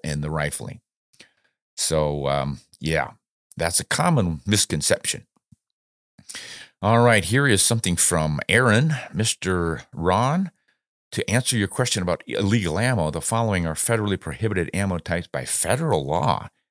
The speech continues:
steel core, titanium, and armor-piercing ammo." Poisoned rounds, high explosive rounds, depleted uranium,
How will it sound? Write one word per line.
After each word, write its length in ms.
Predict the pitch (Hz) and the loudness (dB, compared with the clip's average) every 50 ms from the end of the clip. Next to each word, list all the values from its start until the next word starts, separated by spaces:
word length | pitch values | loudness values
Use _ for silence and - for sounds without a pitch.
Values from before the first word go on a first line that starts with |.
| _ - | _ -4
steel 500 | - - - - - 98 110 127 135 135 | 0 0 0 0 2 2 2 2 2 0
core, 320 | - - - 113 120 127 120 | -2 -2 2 4 4 4 2
titanium, 960 | - - - 85 82 85 82 - - - 110 113 127 135 143 135 131 139 131 | 0 -4 -2 -2 -2 -2 -4 -8 -6 -2 0 2 2 4 4 2 2 2 0
and 220 | - - 85 87 - _ - | 0 0 0 -2 -2 _ -4
armor-piercing 800 | 87 95 117 127 131 120 110 - - 120 120 - - 95 90 92 | -2 0 2 2 2 0 -2 -2 -2 -2 -2 0 -2 -2 0 0
ammo." 440 | 104 113 107 87 - 64 65 - _ _ _ _ _ _ _ _ - | 0 0 0 0 -2 -6 -8 -10 _ _ _ _ _ _ _ _ -2
Poisoned 480 | - 127 143 143 135 127 123 107 92 82 | 4 6 6 6 6 6 4 4 2 2
rounds, 400 | 82 78 67 71 80 90 87 - | 2 0 0 -2 -4 -4 -4 -4
high 240 | - - - 120 | -2 2 2 4
explosive 560 | 175 156 131 - - 104 92 85 - 85 80 78 | 4 4 2 0 0 0 0 0 0 -2 -2 -4
rounds, 340 | 78 76 76 80 85 - - - - - - _ - | -4 -4 -4 -6 -6 -8 -10 -16 -18 -18 -16 _ 0
depleted 600 | - 98 - - - - - 185 190 156 135 110 | 0 0 0 0 -6 0 2 2 4 4 4 4
uranium, 640 | 98 90 85 - 87 98 165 170 185 196 202 202 | 2 2 2 2 2 2 2 2 0 2 2 0